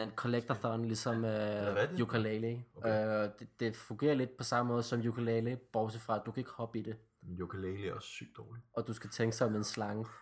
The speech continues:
Speaker 1: Det er sådan Banjo-Kazooie-agtigt, men du er en slange i stedet for. Du har to karakterer. Du har en slange, og så har du en hjælper, der er en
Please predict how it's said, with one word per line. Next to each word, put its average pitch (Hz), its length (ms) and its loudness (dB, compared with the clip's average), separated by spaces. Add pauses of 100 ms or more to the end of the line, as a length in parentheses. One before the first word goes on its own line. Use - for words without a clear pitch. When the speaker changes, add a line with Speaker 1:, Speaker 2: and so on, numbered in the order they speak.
(180)
Speaker 1:
Det - 80 -20
er 123 60 4
sådan 147 200 2
Banjo-Kazooie-agtigt, 135 1040 6
men 123 140 4
du 127 60 2
er 123 40 4
en 117 40 4
slange 120 480 2 (240)
i - 80 -2
stedet 113 240 2
for. 110 200 0 (580)
Du 120 40 -2
har 139 180 4
to 156 200 2
karakterer. 123 360 2
Du 117 60 2
har 127 60 4
en 135 40 4
slange, 127 440 4
og 120 100 2
så 127 80 -2
har 123 160 2
du 120 80 0
en 117 100 2
hjælper, 113 280 2
der 113 60 2
er 107 40 2
en 101 60 -4